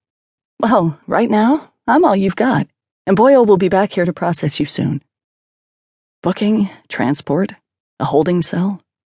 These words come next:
This was no time for him to be shy. "I can't help you if you don't start talking. So let me ask the question again. What would make the police think you did this?"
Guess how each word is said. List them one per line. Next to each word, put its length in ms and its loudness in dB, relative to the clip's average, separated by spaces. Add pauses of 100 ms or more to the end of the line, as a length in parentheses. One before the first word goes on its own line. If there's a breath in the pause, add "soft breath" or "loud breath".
(260)
This 180 0
was 140 4
no 100 6
time 240 2
for 80 0
him 140 2
to 60 0
be 100 -2
shy. 420 -4 (1300)
"I 60 0
can't 240 2
help 220 2
you 100 2
if 140 -4
you 80 0
don't 240 0
start 240 -2
talking. 480 -6 (560)
So 160 2
let 160 4
me 100 4
ask 240 0
the 60 -4
question 360 -2
again. 400 0 (580)
What 200 4
would 160 4
make 220 4
the 100 0
police 380 2
think 320 -2
you 100 0
did 220 -4
this?" 420 -8